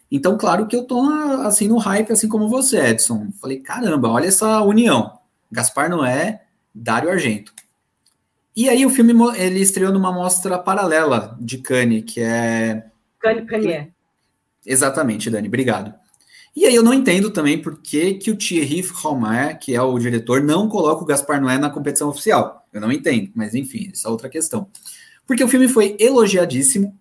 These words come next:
Speaker 1: falam que é diferente de tudo que o Gaspar Noé fez e que pa-, aparentemente não tem aquela coisa gráfica de violência e tal. Eu não sei exatamente porque eu também evitei ler, mas eu sei que é diferente e eu acho que é um dos filmes mais acessíveis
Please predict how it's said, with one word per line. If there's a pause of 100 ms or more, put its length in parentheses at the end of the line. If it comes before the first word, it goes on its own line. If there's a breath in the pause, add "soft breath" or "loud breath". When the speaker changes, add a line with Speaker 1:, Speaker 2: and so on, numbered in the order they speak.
(300 soft breath)
Speaker 1:
falam
que
é
diferente
de
tudo
que
o
Gaspar
Noé
fez
e
que
pa-,
aparentemente
não
tem
aquela
coisa
gráfica (480 soft breath)
de
violência
e
tal.
Eu
não
sei
exatamente
porque
eu
também
evitei
ler, (340)
mas
eu
sei
que
é
diferente
e
eu
acho
que
é
um
dos
filmes
mais
acessíveis